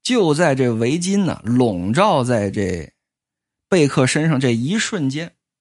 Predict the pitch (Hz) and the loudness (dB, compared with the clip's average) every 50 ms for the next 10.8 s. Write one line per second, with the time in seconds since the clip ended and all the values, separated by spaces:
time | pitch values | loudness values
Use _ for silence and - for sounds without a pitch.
0 | _ _ _ _ _ - 147 135 131 - - 208 233 220 214 190 165 180 196 190 | _ _ _ _ _ -6 -6 -6 -6 -8 -6 -2 0 2 2 2 0 0 0 -2
1 | 196 202 202 190 - 87 76 101 110 113 110 101 98 110 110 113 139 196 214 226 | -2 -2 -2 -2 -4 -6 -6 -4 -4 -4 -4 -6 -4 -4 -4 -2 0 2 2 2
2 | 220 208 220 247 254 180 139 127 120 131 175 175 143 117 107 107 - - 208 180 | 4 4 4 4 4 6 6 4 4 4 4 4 4 2 0 0 -2 0 0 0
3 | 139 117 110 - - 147 120 117 110 - - - - 127 175 190 165 202 208 202 | 0 0 -2 -2 -4 -2 -2 -2 -2 -2 -2 0 0 0 2 2 0 0 0 -2
4 | - _ _ _ _ _ _ _ _ _ _ _ _ _ _ _ _ _ - - | -4 _ _ _ _ _ _ _ _ _ _ _ _ _ _ _ _ _ -8 -6
5 | - - 277 262 254 240 208 196 170 156 - - - - - 147 151 214 269 294 | -2 0 2 2 4 4 2 2 2 2 2 2 0 0 0 2 2 4 4 4
6 | 185 120 107 120 120 - 165 160 165 175 175 - - 139 127 131 143 120 113 120 | 2 2 2 0 0 2 2 4 4 2 0 -2 -4 -6 -4 -2 -2 -2 -4 -4
7 | 165 233 254 - - 208 147 131 135 151 151 151 - - - - - - - - | -4 -6 -6 -4 -2 -2 -2 0 0 0 0 0 -2 -4 -4 -6 -8 -6 -6 -6
8 | - - - - - - _ _ _ _ _ _ _ _ _ _ _ - 131 139 | -6 -6 -4 -4 -6 -6 _ _ _ _ _ _ _ _ _ _ _ 0 2 6
9 | 143 147 165 180 233 269 277 240 247 240 226 226 208 - - - 98 110 110 117 | 6 6 6 6 6 4 2 2 2 2 0 0 -2 -4 -4 -2 0 0 0 2
10 | 131 113 - - - 87 76 98 101 117 147 151 113 92 - | 0 0 0 -2 -4 -4 -2 0 2 4 4 4 4 2 -2